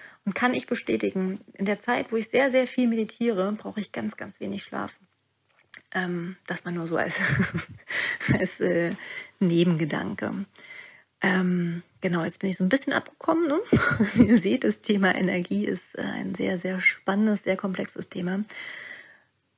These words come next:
Jetzt mal Fazit ziehend: Es ist deine Gedanken, die Ernährung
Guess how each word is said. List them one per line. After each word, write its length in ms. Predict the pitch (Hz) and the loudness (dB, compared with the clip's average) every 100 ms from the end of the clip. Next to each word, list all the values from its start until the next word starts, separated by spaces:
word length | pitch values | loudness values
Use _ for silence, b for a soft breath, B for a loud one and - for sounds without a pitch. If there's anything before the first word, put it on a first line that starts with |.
| _ | _
Jetzt 220 | 208 - | 2 4
mal 360 | 208 185 190 - - | 4 6 4 0 -6
Fazit 580 | - 220 269 - 226 | -4 -2 -2 -4 -8
ziehend: 520 | - 220 214 214 220 - _ _ _ _ _ _ _ _ _ - | -6 -2 0 2 0 -6 _ _ _ _ _ _ _ _ _ -4
Es 200 | 190 185 | -4 -2
ist 460 | - 175 - - - _ | -2 -2 -6 -12 -20 _
deine 220 | 202 185 | -10 -4
Gedanken, 600 | 175 170 185 185 - 220 _ _ _ _ - | -2 -2 -4 -6 -12 -20 _ _ _ _ -14
die 80 | - | -6
Ernährung 720 | 190 190 208 220 240 247 | -2 0 0 -2 -2 -4